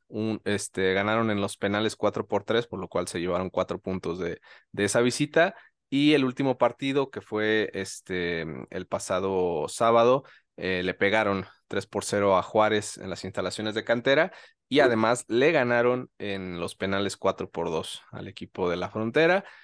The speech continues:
eh, con lo cual, pues, llegaron ya a un total de veinticinco puntos, se mantienen ahí en la sexta posición, este,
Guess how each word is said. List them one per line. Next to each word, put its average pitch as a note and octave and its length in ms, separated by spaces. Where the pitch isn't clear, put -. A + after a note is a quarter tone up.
eh, F#2+ 420
con G#2+ 200
lo G2+ 140
cual, C#3+ 340
pues, G#2+ 160
llegaron A2 400
ya A#2 240
a - 140
un G#2 100
total A2+ 240
de A#2 60
veinticinco A2+ 520
puntos, F3+ 760
se - 200
mantienen D3+ 400
ahí C3 140
en C#3 60
la C3 60
sexta - 300
posición, C3+ 640
este, F#2+ 960